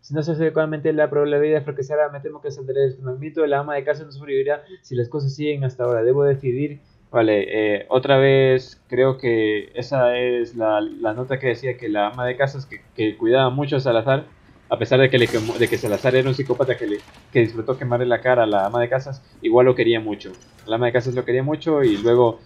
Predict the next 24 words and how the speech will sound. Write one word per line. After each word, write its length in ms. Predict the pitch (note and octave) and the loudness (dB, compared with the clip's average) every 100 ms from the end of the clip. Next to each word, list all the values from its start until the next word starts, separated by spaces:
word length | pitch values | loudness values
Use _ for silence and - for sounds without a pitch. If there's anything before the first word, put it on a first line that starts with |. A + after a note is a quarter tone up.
| _ - | _ -10
la 100 | G#2+ | -8
sometieron 420 | B2 A2+ C3+ C#3 | -8 -6 -4 -2
a 60 | C3+ | 0
ese 100 | C3+ | -2
experimento 800 | C#3 C#3+ C3 C#3 D3+ D3+ D3+ B2+ | -6 -4 -2 -2 -4 0 2 2
y 180 | G#2 G2+ | 2 0
bueno, 220 | A2 G#2 | -2 -4
ahorita 240 | G#2+ A2+ | -4 -2
la 80 | A2 | 0
ama 160 | A2+ A#2 | 0 -2
de 80 | |
casas 320 | A#2 A#2+ B2+ A#2 | -2 -4 -4 -14
es 100 | A2 | -14
la 140 | A2 | -14
que 100 | A2+ | -16
nos 180 | G2+ - | -20 -20
está, 680 | G2 A2+ A2+ G#2+ G2 F#2 F#2 - _ - _ _ _ _ - | -10 -2 2 4 2 0 -8 -20 _ -20 _ _ _ _ -10
lo 120 | A#2 | -8
que, 160 | G#2+ G#2+ | -2 -2
la 220 | G#2 A2 | 0 -2
que 100 | A2+ | -2
nos 200 | A2 G#2+ | -6 -6
está 260 | A2 - A#2 | -6 2 2
buscando, 720 | A2+ A2+ - D3+ G#2 F#2+ F#2 | 2 0 0 0 0 -6 -8